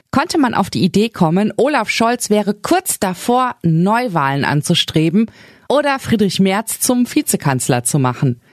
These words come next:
Ich kann Ihnen aber versichern, die Ampel bleibt. Was war überhaupt passiert? Nach allerlei Kabeleien in den letzten Wochen hatte Robert Habeck am Dienstagabend den Tagesthemen ein Interview gegeben. Da beklagte er mit einem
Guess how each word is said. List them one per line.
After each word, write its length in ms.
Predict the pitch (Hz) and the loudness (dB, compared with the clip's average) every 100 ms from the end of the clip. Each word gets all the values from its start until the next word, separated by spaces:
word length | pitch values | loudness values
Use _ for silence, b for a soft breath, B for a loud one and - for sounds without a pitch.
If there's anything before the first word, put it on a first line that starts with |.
| b | b
Ich 160 | - - | -4 0
kann 220 | 208 220 | 0 0
Ihnen 280 | - 226 220 | 2 2 2
aber 260 | 190 185 | 0 0
versichern, 680 | 170 160 175 180 196 185 185 _ _ - | 0 0 0 0 2 2 0 _ _ 0
die 180 | 156 | 0
Ampel 460 | - 160 151 160 147 | 0 0 2 2 2
bleibt. 580 | - 131 120 - - - _ _ _ _ | 0 0 0 -4 -8 -12 _ _ _ _
Was 200 | 180 247 | -4 -2
war 160 | 302 285 | -2 0
überhaupt 360 | 233 269 254 - | 2 2 0 0
passiert? 640 | 240 - 160 120 110 - - _ _ _ _ _ | -2 0 0 0 -2 -10 -16 _ _ _ _ _
Nach 220 | 175 160 - | 0 0 -2
allerlei 340 | 226 262 240 226 | -4 0 0 0
Kabeleien 560 | - 202 190 170 131 | -2 0 2 2 2
in 100 | 143 | 2
den 120 | 143 | 2
letzten 400 | 143 170 - 190 | 2 0 0 0
Wochen 340 | 165 196 175 127 | 2 0 0 0
hatte 200 | 139 127 | 0 0
Robert 380 | 151 190 147 - | 0 0 0 0
Habeck 360 | 160 180 160 | 0 0 0
am 160 | 139 143 | 0 0
Dienstagabend 920 | 185 226 - 143 - - 185 196 - | 2 0 0 -2 0 0 2 0 2
den 300 | 156 156 - | 0 0 -2
Tagesthemen 880 | - 185 214 175 - 160 151 190 220 | -4 -2 -2 -2 -2 0 2 2 0
ein 180 | - 233 | -2 -2
Interview 440 | - 269 247 131 127 | 0 0 2 0 -2
gegeben. 500 | 123 131 120 120 117 B B B B | -2 0 0 0 -4 B B B B
Da 160 | 208 | -2
beklagte 480 | 226 - 240 226 - | -2 0 0 0 0
er 180 | - 220 | 0 2
mit 120 | 226 | 0
einem 280 | - 196 196 | 2 0 0